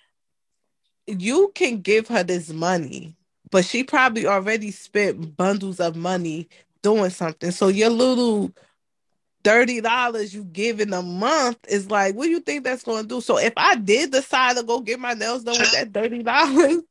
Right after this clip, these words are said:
<laughs> that's my business because I done spent two hundred dollars in the store for my baby already. So I could use the little thirty dollars you put on your child support card or whatever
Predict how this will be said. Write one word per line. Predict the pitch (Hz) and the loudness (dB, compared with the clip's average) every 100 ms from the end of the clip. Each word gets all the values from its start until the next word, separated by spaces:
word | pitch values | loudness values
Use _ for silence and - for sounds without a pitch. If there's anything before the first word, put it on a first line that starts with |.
| _ | _
<laughs> | _ _ | _ _
that's | - 320 - 214 | 0 0 0 -6
my | 240 254 | -2 -2
business | 254 262 403 311 214 196 | -2 -4 -6 -4 -6 -6
because | 196 226 226 247 240 208 _ _ - | -8 -2 2 4 2 -4 _ _ -4
I | 240 302 | 0 2
done | 294 233 175 | 0 -2 -8
spent | - - - 349 294 - _ _ _ _ _ _ _ | -16 -10 -2 2 2 0 _ _ _ _ _ _ _
two | - 339 | 2 4
hundred | 339 294 285 277 | 4 2 0 0
dollars | 262 269 269 262 254 233 _ _ _ _ _ _ - | 2 4 4 4 2 -2 _ _ _ _ _ _ -6
in | 277 | -4
the | 277 | -6
store | - 320 370 302 | -8 -2 4 4
for | 285 - 294 | 4 0 -2
my | 285 | 0
baby | 262 247 220 214 | 2 0 0 -4
already. | 190 190 165 101 | -4 -4 -8 -10
So | 185 - 220 196 - _ _ _ _ _ _ _ _ _ | -6 0 2 0 -4 _ _ _ _ _ _ _ _ _
I | - 415 | 0 2
could | 480 392 | 6 8
use | 392 392 | 8 6
the | 359 330 302 | 4 -2 2
little | 294 285 | 4 4
thirty | 233 262 320 | 4 2 4
dollars | 277 294 | 2 0
you | 269 | -2
put | 269 269 | 0 2
on | 269 | 2
your | 262 | -2
child | 269 254 240 | -2 -2 -2
support | 240 240 254 233 | -4 -4 -2 -2
card | 262 240 226 | 0 0 0
or | 220 | -2
whatever | 214 214 220 220 | -4 -6 -6 -6